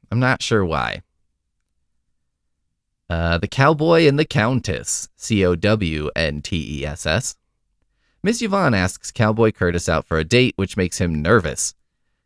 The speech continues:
Countess suggests playing date role-playing with Pee-wee as Miss Yvonne. And we can all see how that will, uh, result in excellent comedy.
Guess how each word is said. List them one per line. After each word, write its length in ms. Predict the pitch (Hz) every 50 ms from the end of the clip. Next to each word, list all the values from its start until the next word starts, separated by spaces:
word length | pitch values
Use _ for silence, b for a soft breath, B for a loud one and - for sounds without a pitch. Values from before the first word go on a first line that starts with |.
| _
Countess 420 | - - 165 180 151 - 95 85 -
suggests 420 | - 87 76 90 92 101 104 -
playing 520 | - - - 101 107 104 104 104 101 98 - _ _ _ _ _ _ _ _ - 104
date 240 | 123 156 160 131 -
role-playing 680 | - 113 139 156 165 139 - - 80 76 76 78 80 87
with 240 | 87 92 95 _ _
Pee-wee 420 | - - 226 165 110 92 90 87
as 160 | 80 80 -
Miss 280 | 90 107 127 127 - -
Yvonne. 560 | 127 120 104 101 90 78 67 57 55 57 - _ _ _ _ _ _ _ _ _ _ _ _ _ _
And 240 | - 82 80 82 80 78
we 80 | 80
can 140 | - - 90
all 180 | 98 117 127 120
see 520 | - - - 120 110 107 104 104 101 98 - _ _ _ _ _ _ _ _ _ _ _ _ _
how 180 | - - 92 90
that 260 | 85 92 92 95 76
will, 300 | 85 92 95 90 87 87
uh, 320 | 85 80 80 80 78 80 - _ _ _ _ _ _ _ _ _ _ _ _ _ _ - -
result 440 | 104 110 101 104 98 95 90 -
in 280 | 95 85 80 73 73 - _ _ _ _ _ _ _ _ -
excellent 540 | 139 131 - - - - 95 85 78 71 -
comedy. 540 | - 101 80 78 69 67 65 62 62 -